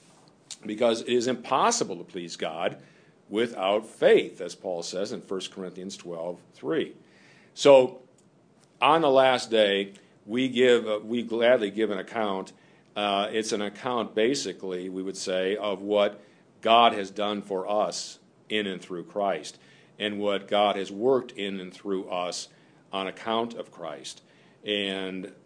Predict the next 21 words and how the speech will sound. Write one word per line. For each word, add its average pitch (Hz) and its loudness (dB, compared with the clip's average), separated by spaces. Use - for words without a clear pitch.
for 101 -4
Christians, 98 -2
that 104 2
day 95 0
is 95 -8
going 98 -6
to 95 -12
be 95 -4
an 92 -12
incredible 98 0
day 85 -8
that 98 -4
we 107 -4
look 101 -2
forward 113 0
to, 113 -4
uh, 92 -2
that 95 -4
we, 98 -6
uh, 92 -6
hope, 120 -2